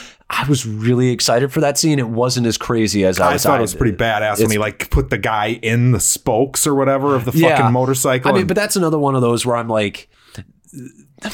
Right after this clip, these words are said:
Speaker 1: that's another one of those where, like, he's a superhero.
Speaker 2: Yes.
Speaker 1: He can do, like, these people. But it's, it's one of those, like, kinda like how I felt about, uh, about the Battle of Winterfell. He's so great because these people seem a little incompetent.
Speaker 2: Sure, sure.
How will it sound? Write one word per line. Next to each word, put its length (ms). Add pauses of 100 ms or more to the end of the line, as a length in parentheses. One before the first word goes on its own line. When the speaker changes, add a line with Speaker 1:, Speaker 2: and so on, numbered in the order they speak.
(540)
Speaker 1:
that's 220
another 240
one 160
of 80
those 240
where, 100
like, 200
he's 260
a 40
superhero. 880
Speaker 2:
Yes. 240
Speaker 1:
He 120
can 120
do, 140
like, 220
these 200
people. 300
But 160
it's, 180
it's 160
one 140
of 60
those, 200
like, 300 (180)
kinda 180
like 140
how 160
I 40
felt 220
about, 240
uh, 60
about 400
the 40
Battle 300
of 80
Winterfell. 560 (1040)
He's 380
so 240
great 360
because 360
these 220
people 260
seem 220
a 60
little 220
incompetent. 640
Speaker 2:
Sure, 340 (160)
sure. 320